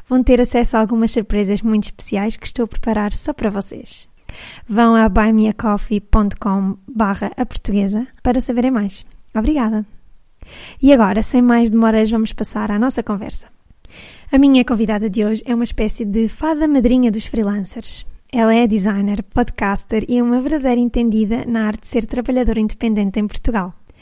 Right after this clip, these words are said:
Chama-se Sofia Rocha e Silva e é a incrível cara por trás do Instagram e blog Lescofia e também do podcast Fazer Preços e Assim,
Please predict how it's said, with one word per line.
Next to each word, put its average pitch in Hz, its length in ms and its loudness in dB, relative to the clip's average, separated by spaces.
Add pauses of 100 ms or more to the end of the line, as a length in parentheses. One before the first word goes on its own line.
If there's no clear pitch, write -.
(380)
Chama-se 226 720 2
Sofia 214 400 -2
Rocha 208 260 -2
e - 20 -6
Silva 208 480 -4
e 240 160 2
é 269 40 6
a 269 140 4
incrível 269 560 4
cara 220 320 -2
por 214 160 -12
trás 208 280 -2
do 214 80 0
Instagram 208 640 0
e 262 100 -2
blog 214 360 -2
Lescofia 214 640 -4 (440)
e 277 60 -2
também 226 380 4
do 208 100 2
podcast 226 560 -2
Fazer 226 360 0
Preços - 360 -2
e 240 120 0
Assim, 202 280 -2